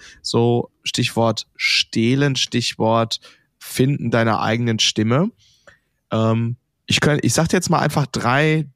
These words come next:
Drummer, ja, zwei davon, nein, du kennst auch drei davon, äh, und ich würde sagen, die unterscheiden, also die kannst du sofort an der Hi-Hat erkennen, wie die Hi-Hat spielen. Drummer Nummer eins,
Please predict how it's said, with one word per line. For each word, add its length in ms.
Drummer, 640
ja, 260
zwei 260
davon, 300
nein, 160
du 80
kennst 200
auch 80
drei 240
davon, 380
äh, 220
und 480
ich 160
würde 140
sagen, 280
die 200
unterscheiden, 640
also 160
die 60
kannst 220
du 40
sofort 260
an 80
der 120
Hi-Hat 200
erkennen, 360
wie 100
die 140
Hi-Hat 260
spielen. 380
Drummer 340
Nummer 240
eins, 480